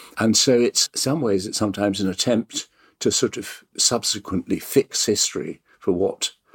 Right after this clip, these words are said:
people decide it was. But I wasn't taught history like that, no. In my, <laughs> in my years, I was taught that it was mainly battles, I suppose.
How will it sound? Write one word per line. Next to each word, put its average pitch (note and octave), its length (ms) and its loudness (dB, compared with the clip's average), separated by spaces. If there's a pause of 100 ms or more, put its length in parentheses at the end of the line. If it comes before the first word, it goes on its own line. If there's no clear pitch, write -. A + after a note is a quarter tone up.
(100)
people G2 280 -2
decide G2 400 0
it - 100 -6
was. - 460 -2 (500)
But A#2 140 6
I A#2 120 2
wasn't D3+ 320 0
taught - 300 0
history - 340 -8
like - 220 -16
that, - 220 -16
no. D#2+ 340 -10 (520)
In G2 180 -4
my, - 400 2
<laughs> - 1080 -4
in A2 180 2
my A2+ 160 -2
years, G2 320 0
I G2 60 0
was G#2+ 160 -4
taught - 320 0
that - 220 -10 (500)
it C#3+ 100 4
was A#2 160 -4
mainly A2 300 0
battles, - 720 -6
I - 40 -20
suppose. F#2+ 600 -2